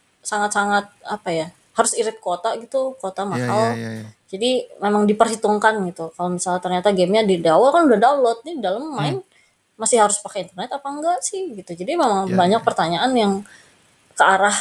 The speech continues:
Speaker 1: nanyain gamenya tuh bisa dimainin offline apa enggak gitu. Dan
Speaker 2: Itu
Speaker 1: ternyata
Speaker 2: pas dia nanya, itu kan dia ninggalin review kan di, eh,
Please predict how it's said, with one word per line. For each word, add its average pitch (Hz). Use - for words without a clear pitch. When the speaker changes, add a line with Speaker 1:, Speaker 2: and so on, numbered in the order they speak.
Speaker 1:
nanyain 196
gamenya 180
tuh 262
bisa 208
dimainin 165
offline 180
apa 165
enggak 160
gitu. -
Dan 170
Speaker 2:
Itu 165
Speaker 1:
ternyata 262
Speaker 2:
pas 190
dia 139
nanya, 117
itu -
kan 202
dia 220
ninggalin 127
review 120
kan 98
di, 101
eh, 120